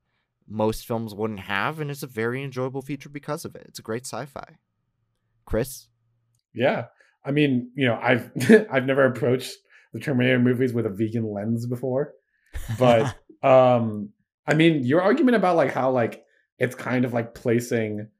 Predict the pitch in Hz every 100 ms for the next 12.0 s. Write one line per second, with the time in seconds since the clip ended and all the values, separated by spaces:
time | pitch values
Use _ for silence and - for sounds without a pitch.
0 | _ _ 160 123 123 123 113 104 113 104
1 | 104 127 117 120 113 101 95 95 110 117
2 | 151 - - 120 127 131 120 - 127 123
3 | 117 110 104 113 117 113 98 110 110 104
4 | - - 98 104 113 120 123 131 147 196
5 | _ _ _ _ 143 147 359 403 - 165
6 | 175 127 131 139 - 117 - 123 123 104
7 | 107 104 101 98 110 - 107 113 117 101
8 | 104 95 _ _ _ _ _ 123 123 117
9 | - - 135 120 - 143 143 139 131 147
10 | 117 101 135 131 123 - 85 92 - -
11 | 98 101 92 87 127 127 143 143 127